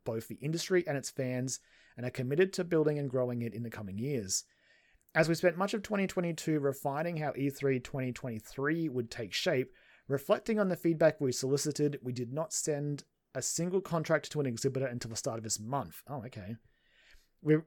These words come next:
we have received a tremendous amount of interest and verbal commitments from many of the biggest companies in the industry, and we are,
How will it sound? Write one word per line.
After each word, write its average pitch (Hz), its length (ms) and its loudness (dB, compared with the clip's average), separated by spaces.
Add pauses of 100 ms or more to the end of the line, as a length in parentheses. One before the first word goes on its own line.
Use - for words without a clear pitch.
(100)
we 160 120 8
have 156 120 8
received 165 300 4
a 165 40 0
tremendous 165 460 0
amount 151 260 0
of 131 120 -2
interest 139 480 0
and 123 240 -4
verbal 139 360 4
commitments 135 480 -4
from 123 200 -6
many 139 180 0
of 139 80 0
the 139 80 2
biggest 147 320 0
companies 131 320 -4
in 110 120 -4
the 101 80 -12
industry, 147 580 0
and 127 140 -4
we 123 100 -2
are, 110 120 -6